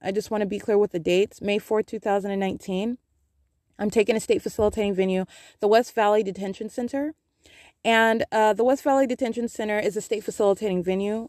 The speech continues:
where the P O C is ceaselessly underway, the state molesting with directed light, the state aiming impossible light activity, in other words, engineered light into the jail cells,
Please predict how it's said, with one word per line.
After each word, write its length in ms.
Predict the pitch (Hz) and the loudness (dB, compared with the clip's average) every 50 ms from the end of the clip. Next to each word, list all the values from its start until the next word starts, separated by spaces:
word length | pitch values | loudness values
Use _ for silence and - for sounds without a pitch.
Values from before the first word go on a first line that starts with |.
| - | -12
where 180 | _ - 202 196 | _ -2 0 0
the 80 | 190 190 | 0 0
P 180 | - 208 220 | 0 0 2
O 80 | 202 196 | 2 2
C 300 | 190 - - 214 208 214 | 0 -2 -2 0 0 0
is 100 | 214 - | 0 -2
ceaselessly 460 | - 220 202 - 214 185 - 208 196 | -4 -6 -6 -4 -6 -6 -4 -2 -2
underway, 300 | 190 190 196 196 202 208 | 0 2 2 4 2 2
the 80 | 202 202 | 2 0
state 340 | - - 226 208 208 - - - - - _ | -2 2 2 2 2 2 -2 -10 -20 -14 _
molesting 480 | 202 208 202 202 202 196 - 220 196 | 0 2 4 4 2 2 -2 -4 -4
with 100 | 185 180 | -4 -4
directed 300 | - 185 185 185 - 190 | -2 -2 -2 -2 -2 -4
light, 220 | 185 190 190 185 - | -2 -2 -2 -2 -2
the 80 | 202 | -6
state 280 | - - - 208 208 - - | -8 -2 0 0 0 0 0
aiming 380 | - 196 196 196 190 185 185 - - - - - | -2 -2 0 0 0 -2 -2 -4 -8 -16 -12 -8
impossible 480 | - 214 180 220 208 208 196 208 214 | -8 -4 0 0 0 0 0 0 2
light 180 | 202 208 208 208 | 2 4 4 4
activity, 380 | 196 180 - 196 175 165 165 165 | 2 0 -2 -4 -4 -2 -2 -2
in 60 | 160 | -2
other 160 | 151 147 - | -4 -4 -6
words, 260 | 160 156 156 - _ - | -6 -8 -10 -12 _ -8
engineered 400 | - 208 202 202 208 202 202 190 | -6 -4 -4 -2 -2 -2 -4 -2
light 240 | 180 190 185 - - | 0 2 2 2 0
into 320 | - 202 208 208 - 226 202 | -2 -4 -4 -4 -6 -6 -6
the 80 | 196 | -4
jail 240 | 175 196 202 190 190 | -2 0 0 0 -2
cells, 320 | - - 170 156 156 - | -4 -6 -8 -8 -8 -10